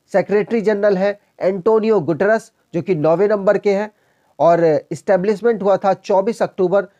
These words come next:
नाइनटीन फ़ोर्टी फ़ाइव को, और भारत नाइनटीन फ़ोर्टी फ़ाइव में ही, अ, इसमें, इसके साथ जुड़ा था। आगे बात करें, अगर आप स्टैटिक, अ, जीके की बुक खरीदना चाहते हैं तो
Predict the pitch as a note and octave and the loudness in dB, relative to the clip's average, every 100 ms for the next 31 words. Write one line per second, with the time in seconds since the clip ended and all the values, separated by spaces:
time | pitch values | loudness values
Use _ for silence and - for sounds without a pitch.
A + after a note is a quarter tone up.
0 | _ _ C#3 E3 F#3+ E3+ A3 A3 - _ | _ _ -4 0 0 -2 -6 -8 -14 _
1 | _ _ _ _ _ _ _ _ F#3 F3 | _ _ _ _ _ _ _ _ -4 -2
2 | G3+ F#3 B2+ - B2 A2 C3+ G3 A#3 - | -4 -2 -4 -2 -4 -4 -2 0 0 -6
3 | D3+ F3 F#3+ A#3 G#3 F#3+ - F#3 G3 G#3 | -4 -2 -2 -4 -4 -4 -4 -4 -2 -2
4 | G3 F#3 G#3 - _ _ _ - D#3 D#3 | -2 -4 -4 -6 _ _ _ -4 0 0
5 | E3+ - F#3 F3+ - E3 F#3+ D#3 D3 G#2 | -2 -6 -4 -4 -6 -4 -4 -2 -2 -4
6 | _ - _ _ _ _ _ _ - B2+ | _ -20 _ _ _ _ _ _ -10 -4
7 | D#3+ D#3+ - D3+ E3+ _ _ _ _ _ | 0 -2 -4 -10 -10 _ _ _ _ _
8 | _ - F#3 B3+ B3 A#3+ - G#3+ B3 F#3 | _ -4 0 2 0 -4 -6 -6 -6 -10
9 | - _ - E3 D3+ C#3 C3+ C#3+ F3 G#3+ | -14 _ -4 0 2 0 -2 -6 -6 0
10 | A3+ G3 F3 - F#3 F#3 F3+ A3+ F3+ D3 | -2 0 -4 -6 -4 -4 -2 -2 0 -2
11 | D3 C#3 F3+ _ _ _ - | -4 -8 -8 _ _ _ -6